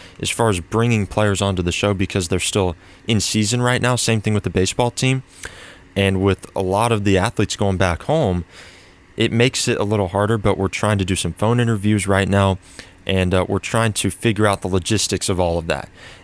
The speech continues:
And once everybody comes back in the fall, we are gonna have a ton of interviews. Just saying that right now, we're gonna have a ton of people on, and not just athletes, but also coaches,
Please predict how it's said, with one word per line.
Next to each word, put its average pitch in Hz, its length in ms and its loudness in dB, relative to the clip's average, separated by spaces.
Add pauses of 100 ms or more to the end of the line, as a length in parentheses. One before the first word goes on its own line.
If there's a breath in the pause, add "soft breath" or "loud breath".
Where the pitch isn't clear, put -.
And 95 280 2
once 123 360 0 (180)
everybody 110 340 2
comes 110 220 0
back 110 240 -2
in 101 60 -2
the 90 60 -2
fall, 127 420 0 (680 loud breath)
we 113 140 2
are 160 60 2
gonna 160 140 0
have 117 140 2
a 90 60 -4
ton 110 180 0
of 90 100 0
interviews. 87 460 -4 (520 loud breath)
Just 104 140 0
saying 110 220 2
that 98 140 2
right 95 160 2
now, 90 160 0
we're 92 100 0
gonna 98 140 0
have 95 200 2
a 87 40 0
ton 113 240 -4
of 123 80 -4
people 120 320 2
on, 95 320 2 (420 loud breath)
and 95 320 2 (380)
not 131 200 0
just - 200 0
athletes, 98 500 -2
but 104 140 0
also 101 340 2
coaches, 107 640 0